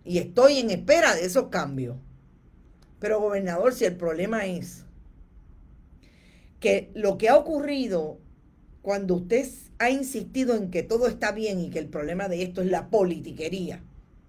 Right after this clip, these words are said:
y aquellos que le quieren hacer daño a su administración,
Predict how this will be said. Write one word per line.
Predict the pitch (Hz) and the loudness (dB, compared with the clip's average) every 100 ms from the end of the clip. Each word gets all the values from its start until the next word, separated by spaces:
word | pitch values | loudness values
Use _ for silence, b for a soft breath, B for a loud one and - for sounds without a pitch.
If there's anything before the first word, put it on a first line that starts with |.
| - _ _ - - - - - - - - - - - b b b - | -20 _ _ -20 -20 -20 -20 -20 -20 -20 -20 -20 -20 -20 b b b -8
y | 175 165 160 | -6 -2 -2
aquellos | 139 170 180 185 | -2 -4 -4 -2
que | 180 | 0
le | 165 | 0
quieren | 175 190 190 | 0 0 0
hacer | 180 180 170 | -2 -4 -2
daño | 180 180 170 | -2 0 -2
a | |
su | - 165 | -4 -8
administración, | 160 160 160 - 156 - 190 180 180 | -8 -10 -12 -10 -10 -4 -2 0 -2